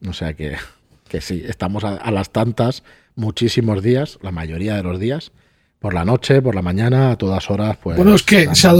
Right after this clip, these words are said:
Speaker 1: vueltas ahí.
Speaker 2: Shadowlanders hay a todas horas, ¿eh? En el grupo de Telegram tú
Speaker 1: Sí,
Speaker 2: tienes
Speaker 1: correcto.
Speaker 2: charlas ahí a todas horas.
Speaker 1: Vale,
Speaker 2: Así
Speaker 1: y
Speaker 2: que
Speaker 1: los
Speaker 2: mu-,
Speaker 1: deseos.
Speaker 2: venga, va.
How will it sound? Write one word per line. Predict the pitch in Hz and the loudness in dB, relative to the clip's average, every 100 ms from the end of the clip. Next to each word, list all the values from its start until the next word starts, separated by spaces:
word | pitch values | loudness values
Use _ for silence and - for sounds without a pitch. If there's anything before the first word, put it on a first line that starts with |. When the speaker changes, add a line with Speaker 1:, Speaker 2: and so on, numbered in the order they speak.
| 170 | 8
Speaker 1:
vueltas | 170 | 6
ahí. | 185 175 | 4 6
Speaker 2:
Shadowlanders | 160 151 151 160 175 190 - - | 8 8 8 8 8 8 4 4
hay | 143 175 | 6 6
a | 156 | 4
todas | 131 143 123 | 6 6 8
horas, | 165 131 117 - | 6 6 4 2
¿eh? | 160 | 2
En | 151 131 | 4 4
el | 143 170 | 6 6
grupo | 170 190 202 | 8 8 8
de | 180 | 6
Telegram | 165 190 196 196 202 202 | 6 6 8 8 6 6
tú | 180 | 6
Speaker 1:
Sí, | 175 | 6
Speaker 2:
tienes | 175 170 165 | 8 8 4
Speaker 1:
correcto. | - | 6
Speaker 2:
charlas | 196 185 190 - - | 4 6 6 6 4
ahí | 185 190 233 262 - - - - _ | 6 6 6 2 -8 -18 -18 -20 _
a | 165 165 | 2 6
todas | 185 165 147 | 8 8 6
horas. | 135 123 - _ _ _ - - _ | 4 2 0 _ _ _ -8 -8 _
Speaker 1:
Vale, | 127 | 0
Speaker 2:
Así | 113 | 4
Speaker 1:
y | 165 | 6
Speaker 2:
que | - | 8
Speaker 1:
los | |
Speaker 2:
mu-, | 196 | 8
Speaker 1:
deseos. | 117 - 104 - - - - | 6 4 4 4 4 0 2
Speaker 2:
venga, | - 135 | 2 6
va. | 131 | 4